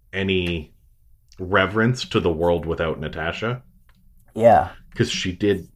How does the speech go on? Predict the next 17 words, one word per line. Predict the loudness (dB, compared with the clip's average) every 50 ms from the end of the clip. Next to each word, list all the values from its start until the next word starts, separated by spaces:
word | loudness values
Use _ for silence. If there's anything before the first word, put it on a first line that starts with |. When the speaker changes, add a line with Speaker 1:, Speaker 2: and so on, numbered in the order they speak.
| _ -14 -10
Speaker 1:
she, | -6 -2 -2 -2 -2 -4 -14 -14
she | -12 -10 -4
died | -2 0 0 2 2 0
in | -2
the | -4 -4
same | -4 -4 -4 -2 2
movie. | 4 4 4 4 4 0 -4 -6 -8 -14 -20 -20 -20 -20 -20 -20 -20 -18 -10 -6
Speaker 2:
Mm. | -4 -4 -2 -2
Speaker 1:
And | 0 0 0 0 -2
so | -2 2 4 4 4
that | 4 0 0 0 0 2 2
was | 2 2 4
a | 4
little | 4 6 6 6 4 4 2 -2 -8 -20 -20 -16 -8 -6 -6 -6 -6 -10 -18 -16 -8 -2
off-putting. | -2 0 2 2 2 4 4 4 2 2 0 -2 -4 -6 -6 -6 -12 -16 -20 -20 -20 -14 -6 -2
Speaker 2:
Yeah. | 0 0 2 0 -2 -6 -10 -14 -12 -10 -8 -4
Speaker 1:
But | -2 -2 0 -2 -4 -6 -12